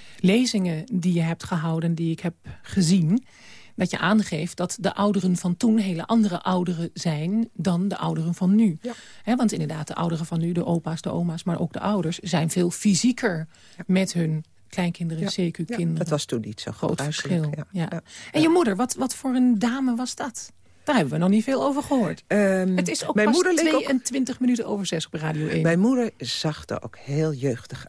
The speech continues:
Speaker 2: uit. Dus dat heb ik v-
Speaker 1: Dat is mooi genetisch materiaal.
Speaker 2: Ja. Ja.
Speaker 1: Maar de leeftijden die ze bereikt hebben, zijn dan weer niet
Speaker 2: Nee, maar de,
Speaker 1: zo
Speaker 2: vroeger
Speaker 1: mooi.
Speaker 2: werden de mensen natuurlijk ook niet zo oud als nu.
Speaker 1: Nee, ik heb een schema gevonden, inderdaad,
Speaker 2: Ja.
Speaker 1: eh,
Speaker 2: Ja.
Speaker 1: dat, dat
Speaker 2: Dat
Speaker 1: het,
Speaker 2: scheelt
Speaker 1: eh, veranderd
Speaker 2: aanzienlijk,
Speaker 1: is.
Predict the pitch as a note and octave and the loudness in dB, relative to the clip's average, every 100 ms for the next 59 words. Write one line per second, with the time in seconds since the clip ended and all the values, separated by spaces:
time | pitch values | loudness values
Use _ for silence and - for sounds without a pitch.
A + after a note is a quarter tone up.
0 | - - - - - - G3 D#3+ - - | -18 -20 -20 -20 -14 -4 -4 -2 -8 -12
1 | - - _ G3 F#3 G3+ A#3 B3 C#4+ D#4 | -20 -20 _ -2 4 4 4 2 -2 0
2 | E4 D4+ D#4+ E4+ - E4+ D#4+ D#3+ D#3 - | 0 0 -2 -2 0 2 2 -2 -6 -14
3 | - - - - - - - - _ A3 | -20 -20 -20 -20 -20 -20 -20 -20 _ 2
4 | G#3 C4 F4 - F#3+ E3+ E3 E3+ E3+ F3+ | 4 4 4 0 -6 -6 -6 -6 -4 -2
5 | F3+ F3+ G#3+ A3+ A3+ C4 C4+ C4 C#4 D4 | -2 -2 -2 -2 0 0 0 -2 -2 -2
6 | D4 F3+ E3 C#3 - E3 F#3+ E3+ E3 D#3+ | 0 2 2 -2 -2 0 2 2 2 2
7 | - - F#4+ D4+ C3+ A#2 A#2+ - - B2 | 2 2 4 2 2 -2 -6 -6 -8 -4
8 | C3 - F2+ - - - - - - - | -4 -4 -8 -8 -12 -14 -12 -10 -10 -14
9 | - G#3 E3 G3 - G3+ - B3 G#3+ G3 | -2 0 0 0 0 0 2 2 2 0
10 | - G#3 G#3+ G3+ F#3 F#3+ F#3 F3+ F#3 - | -6 0 2 2 0 -2 -2 -4 -4 -6
11 | F#3 F3 F3 - E3+ - - F3+ E3+ E3+ | -4 -4 -4 -6 -6 -8 -6 -2 -2 -2
12 | - D4 C#4 - G#3+ E3+ D#3+ F4 G#4 A3 | 0 2 0 2 2 2 2 2 2 2
13 | B2+ | 0